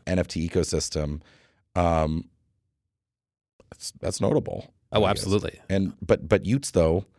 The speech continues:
Speaker 1: and DeGods, those are the biggest, that's the biggest tr-, like, collection, right?
Speaker 2: <laughs> Yeah,
Speaker 1: And they're
Speaker 2: yeah.
Speaker 1: leaving.
Speaker 2: They're leaving. Um, so the story with that is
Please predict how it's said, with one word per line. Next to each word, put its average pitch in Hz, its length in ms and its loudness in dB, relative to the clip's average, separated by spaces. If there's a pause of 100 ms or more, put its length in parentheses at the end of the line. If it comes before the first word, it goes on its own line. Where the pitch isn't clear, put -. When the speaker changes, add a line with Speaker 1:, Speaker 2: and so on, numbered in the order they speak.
(240)
Speaker 1:
and 92 160 2
DeGods, 95 400 2
those 92 160 2
are 101 40 -4
the 87 80 -4
biggest, 104 380 0
that's 107 160 2
the 98 80 0
biggest 107 280 2
tr-, - 180 -4
like, 95 160 2
collection, 101 420 2
right? 87 280 4
Speaker 2:
<laughs> - 40 -4 (420)
Yeah, 110 120 6
Speaker 1:
And 107 100 6
they're 123 200 8
Speaker 2:
yeah. 110 80 4
Speaker 1:
leaving. 160 420 2
Speaker 2:
They're 110 160 4
leaving. 113 500 2
Um, 92 520 2
so 110 100 -2
the 104 60 2
story 117 240 6
with 113 140 6
that 104 220 2
is 95 300 0